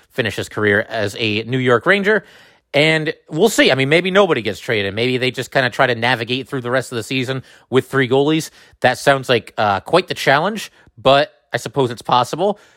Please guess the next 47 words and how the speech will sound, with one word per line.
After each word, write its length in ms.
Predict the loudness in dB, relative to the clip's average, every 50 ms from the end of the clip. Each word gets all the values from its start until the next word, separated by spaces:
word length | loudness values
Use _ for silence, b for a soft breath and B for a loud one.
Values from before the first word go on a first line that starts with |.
| b b b
Maybe 240 | -2 -2 0 0
the 100 | 0 0
Rangers 460 | 0 0 0 -2 -2 -2 -4 -4 -6 -12 _
just 220 | -10 -8 -8 -2 0
don't 160 | 0 0 2
wanna 140 | 0 -2 0
give 140 | 2 2
up 120 | 0 0 -2
Georgiev, 500 | -2 -2 -2 -2 0 -2 -4 -6 -6 -6
even 200 | -8 -8 -4 -2
though 80 | -2
they 100 | 0 0
have 180 | 0 0 0 -2
Shesterkin, 540 | -4 -10 -8 -4 -2 -2 -2 -2 -4 -4 -4 B B B B B B B
and 160 | -6 -4 -2
maybe 160 | -2 0 0
they 120 | 0 0
just 160 | 0 -2 -2 -2
kinda 140 | -2 0 0
wanna 180 | 0 0 0
wait 200 | 0 0 -2 -2 -2
this 180 | -4 -6 -6
thing 200 | -4 -4 -2 0
out 260 | 2 2 2 2 0 B B B B B B B
and 280 | -4 -4 -2 -2 -2 -2
wait 160 | -4 -4 -4
for 140 | -2 -4 0
Lundqvist's 400 | 0 0 0 0 0 -2 -2 -2
contract 480 | -4 -2 -2 -2 0 0 -2 -2 -2 0
to 300 | 0 0 0 -2 -4 -10 _ _
expire 400 | -12 -12 -8 -2 0 2 2 2
after 240 | 0 -2 -4 -6 -4
next 220 | -2 -2 -2 -2 -2
season, 240 | -4 -4 -4 -2
or 140 | -2 -2 -2 B B B B B B B
maybe 200 | 2 2 2 2
even 420 | 2 0 2 2 2 0 0 -6 -8 _ _ _
try 140 | -2 0 2
to 80 | 2 2
buy 200 | 2 2 0 0
him 140 | -2 -2 0
out 240 | 2 2 2 0
in 320 | -2 -6 -8 -8 -8 -10 -8
the 120 | -6 -4
offseason. 600 | -2 2 2 2 0 -2 -8 -10 -10 -8 -8 -8
I 60 | -8
mean, 280 | -8 -8 -10 -10 -12 -14